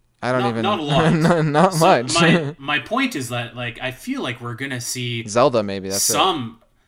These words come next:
Speaker 2: Oh, I, you know what? I don't even
Speaker 1: Breath of
Speaker 2: think
Speaker 1: the
Speaker 2: we're gonna
Speaker 1: Wild
Speaker 2: see
Speaker 1: two.
Speaker 2: Zelda.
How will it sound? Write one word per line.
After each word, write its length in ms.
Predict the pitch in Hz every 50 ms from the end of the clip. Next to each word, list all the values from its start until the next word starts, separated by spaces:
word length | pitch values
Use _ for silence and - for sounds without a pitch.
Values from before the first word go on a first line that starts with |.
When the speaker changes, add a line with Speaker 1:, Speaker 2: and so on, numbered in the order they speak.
| _ _ _ _ _ _ _ -
Speaker 2:
Oh, 220 | - 135 139 131
I, 240 | 123 123 123 127 131 -
you 160 | 131 127 139
know 120 | 139 139
what? 120 | 143 143 120
I 60 | 123
don't 80 | 135 147
even 100 | 156 156
Speaker 1:
Breath 100 | 127 123
of 40 | 127
Speaker 2:
think 40 | 135
Speaker 1:
the 0 |
Speaker 2:
we're 60 | 131
gonna 80 | 127
Speaker 1:
Wild 280 | 123 123 123 120 120 117
Speaker 2:
see 140 | - - 139
Speaker 1:
two. 100 | 131 113
Speaker 2:
Zelda. 500 | 104 110 120 123 120 107 104 104 104